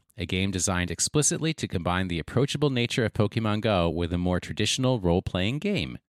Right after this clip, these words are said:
It removed series and genre staples like random battles and stripped out many other inessential elements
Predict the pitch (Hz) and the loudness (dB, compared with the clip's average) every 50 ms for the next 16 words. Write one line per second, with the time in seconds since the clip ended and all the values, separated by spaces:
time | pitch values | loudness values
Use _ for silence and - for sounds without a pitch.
0 | _ _ _ _ _ _ - - 92 87 101 95 98 101 107 120 139 139 - - | _ _ _ _ _ _ -12 -8 -4 -2 -2 0 2 4 4 4 4 2 0 -2
1 | - - - 120 117 127 139 151 151 139 - 98 98 92 - 90 95 110 123 131 | -2 0 2 2 2 2 2 2 0 0 0 -2 -2 0 2 2 2 2 0 0
2 | 139 131 - - 131 135 139 - - 78 76 82 87 - - 90 85 82 80 - | 0 0 0 0 0 0 0 0 0 0 0 0 -2 -4 -4 -4 -4 -4 -4 -4
3 | 73 78 85 92 104 113 123 123 120 120 120 120 127 127 135 143 147 - - - | -2 -2 0 0 2 0 0 2 2 2 2 2 2 0 0 0 -2 -4 -4 -6
4 | - - - - _ - 95 - - - 139 139 - - 127 107 95 - 98 104 | -20 -20 -20 -16 _ -4 -2 -2 2 2 2 2 2 2 0 0 2 2 0 0
5 | 123 151 156 135 123 120 117 127 113 - - - 127 156 170 147 - - 139 139 | 2 0 0 0 0 0 2 0 0 -2 0 0 0 0 2 0 0 0 0 0
6 | - 151 120 - 135 139 123 95 80 71 123 - - - | 0 0 0 0 0 0 0 -2 -2 -4 -4 -4 -6 -6